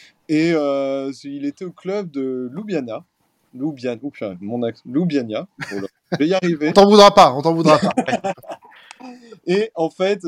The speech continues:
Speaker 1: c'est, euh, c'est C'est un peu, il y a eu le, en gros, il, euh, le, son club lui, lui promettait d'être dans les, euh,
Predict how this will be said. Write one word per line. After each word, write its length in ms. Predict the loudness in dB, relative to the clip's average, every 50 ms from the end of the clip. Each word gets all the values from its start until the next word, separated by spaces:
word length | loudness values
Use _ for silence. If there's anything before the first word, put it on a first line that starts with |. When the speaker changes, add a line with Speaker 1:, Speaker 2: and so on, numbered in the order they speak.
| -6 -6
Speaker 1:
c'est, 240 | -4 -4 -4 -2
euh, 380 | -2 -2 -2 -2 -2 -2 -4 -8 -10 _ _ _ _ _ _ _ _ _
c'est 300 | _ -6 -4 -4 -4 -4 _ _ _ _ _ -16
C'est 100 | -10 -8
un 100 | -8 -8
peu, 560 | -8 -6 -6 -4 -4 -4 -4 -4 -6 -8 -10 -10
il 80 | -10 -8
y 60 | -6
a 40 | -4
eu 440 | -4 -2 -2 -2 -2 -2 -4 -4 -6 -8
le, 680 | -8 -8 -8 -8 -8 -10 -10 -12 -12 -14 -14 -16 -18 _ _
en 140 | -16 -14 -12
gros, 600 | -10 -8 -6 -4 -4 -4 -4 -6 -6 -10 -16 -20 _ _
il, 180 | -16 -14 -12 -10
euh, 240 | -10 -10 -10 -12 -12
le, 200 | -12 -12 -12 -14
son 220 | -14 -14 -14 -12
club 300 | -6 -4 -4 -2 -2 -4
lui, 140 | -8 -10 -12
lui 220 | -12 -12 -12 -12
promettait 580 | -12 -8 -6 -4 -4 -2 -4 -4 -4 -6 -6 -6 -10 _ _ -8
d'être 440 | -4 -2 -2 -2 -4 -8 -12 -12 -10
dans 260 | -6 -6 -4 -4 -4
les, 300 | -4 -4 -4 -4 -4 -6
euh, 360 | -6 -8 -8 -10 -12 -14 -14